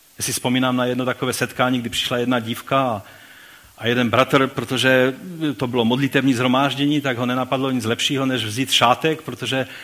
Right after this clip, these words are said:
každá slušná žena, když se modlí, te-, tehdy v té době, tak musela mít šátek na hlavě. Tak té dívce, která neměla ponětí o takových pravidlech, prostě vzal a hodil šátek na hlavu.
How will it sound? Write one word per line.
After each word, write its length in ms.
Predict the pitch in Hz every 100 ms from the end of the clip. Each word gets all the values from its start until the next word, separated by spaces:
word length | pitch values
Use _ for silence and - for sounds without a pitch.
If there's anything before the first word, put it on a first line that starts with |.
| - -
každá 260 | - 117 120
slušná 420 | - 135 139 123
žena, 260 | 131 135
když 160 | 131 123
se 160 | - 117
modlí, 420 | 123 127 139 143
te-, 160 | 139 120 -
tehdy 260 | 131 131 131
v 80 |
té 120 | - 120
době, 260 | 127 143
tak 120 | 131
musela 320 | 117 127 127 123
mít 100 | 120
šátek 340 | - 127 110
na 120 | 110
hlavě. 360 | 120 131 147 160 - - - - -
Tak 140 | - 113
té 120 | 120
dívce, 400 | 113 139 - 156
která 260 | - 139 127
neměla 280 | 131 135
ponětí 600 | 135 - 226 233 190 -
o 80 | 123
takových 380 | 120 120 123 117
pravidlech, 480 | - 143 170 185 185
prostě 300 | 170 - 151
vzal 320 | 113 151 175
a 60 | 117
hodil 320 | 143 147 156
šátek 380 | - 139 147 139
na 120 | 139
hlavu. 300 | 139 143